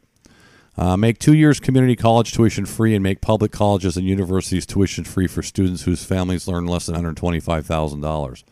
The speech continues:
Incomplete. Never did it. Never will happen. Another Joe Biden, uh, promise that he was, but it was never completed. That won't happen.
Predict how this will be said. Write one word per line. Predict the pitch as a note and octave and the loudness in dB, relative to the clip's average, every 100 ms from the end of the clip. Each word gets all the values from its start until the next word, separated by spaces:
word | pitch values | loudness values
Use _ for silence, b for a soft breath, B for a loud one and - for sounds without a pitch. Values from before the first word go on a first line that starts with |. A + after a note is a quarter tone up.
| b b b - | b b b 0
Incomplete. | C3+ C3+ C#3 A#2+ G#2+ F2+ D#2+ - | 2 2 0 0 2 0 0 -2
Never | F#2 G2 | -2 0
did | G2+ G#2 | 4 4
it. | G#2 G#2 | 4 2
Never | F#2+ F#2 F#2 F#2 | 0 0 2 4
will | F2+ E2+ | 4 2
happen. | F2+ D#2+ D#2 C2+ - _ _ B B B B B B B - | 0 -2 -2 -4 -8 _ _ B B B B B B B -2
Another | G#2 A2+ G#2 | 4 4 6
Joe | A2 G2+ | 6 6
Biden, | G2 G2+ F#2+ F#2+ F#2+ | 6 2 2 2 2
uh, | F#2 F2+ F2 F2 | 2 0 0 -2
promise | - F2+ F#2 F2 F#2+ | 0 0 0 0 0
that | F2 | 0
he | F2+ | 0
was, | E2 | 0
but | D#2+ F2 F2+ - F2 | -2 -4 -6 -6 -6
it | E2+ | -2
was | E2 E2 | -2 -2
never | E2 D#2 | -4 -4
completed. | E2 D#2 D#2+ D#2 C#2 C2+ - | -6 -8 -6 -6 -6 -12 -6
That | F2 F#2 | -2 0
won't | F2 D2+ | 0 -2
happen. | D#2 C#2+ - C2+ | -4 -6 -8 -10